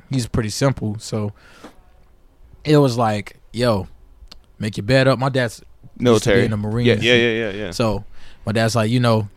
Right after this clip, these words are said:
Speaker 1: "Get up in the morning, make sure your room is clean before you leave the house. Make sure you lock up the house. You could go, go to school, get good grades, and you could be able to stay out. But the street lights come on, you're in the house. You know, I don't want you in the street."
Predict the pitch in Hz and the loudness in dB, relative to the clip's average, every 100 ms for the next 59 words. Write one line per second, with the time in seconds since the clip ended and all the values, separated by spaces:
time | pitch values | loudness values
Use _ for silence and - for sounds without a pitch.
0 | - 113 120 123 127 - 120 120 123 127 | -6 0 4 4 2 0 -2 2 2 2
1 | 123 113 - 117 107 117 123 120 - 123 | 0 -2 0 0 2 2 2 0 -2 0
2 | 117 110 113 110 110 104 107 117 127 127 | 0 -2 -4 -2 -2 -4 -2 0 -2 -4
3 | - - 113 107 - 107 110 110 151 151 | -8 -8 -4 -4 -2 -2 0 2 2 0
4 | - 107 107 101 - - - - - - | 0 -2 -2 -4 -6 -14 -20 -20 -20 -10
5 | 101 107 107 117 123 127 - - _ - | -6 -4 -2 2 2 2 -4 -18 _ -10
6 | 113 110 117 - 139 139 139 127 117 117 | -4 -4 -4 0 2 4 2 -2 -4 -4
7 | 107 117 107 123 131 131 - 110 110 110 | -4 -6 -4 -2 -2 -2 -4 -6 -4 -2
8 | 113 113 107 107 - 110 127 143 - - | -2 -2 -4 -6 -4 -2 0 0 -2 -10
9 | - - - 117 101 92 - _ - - | -20 -20 -4 0 0 -2 -12 _ -16 -16
10 | - - _ - - 139 139 131 131 - | -20 -20 _ -10 -4 0 2 2 0 0
11 | 143 143 143 147 151 _ - 107 107 104 | 0 2 0 0 -4 _ -6 -4 -2 -2
12 | 113 98 - - - 107 104 104 107 107 | -2 -4 -10 -16 -12 -8 -6 -4 -4 -2
13 | 104 - 104 104 - 123 98 | -4 -4 -6 -6 -4 -4 -4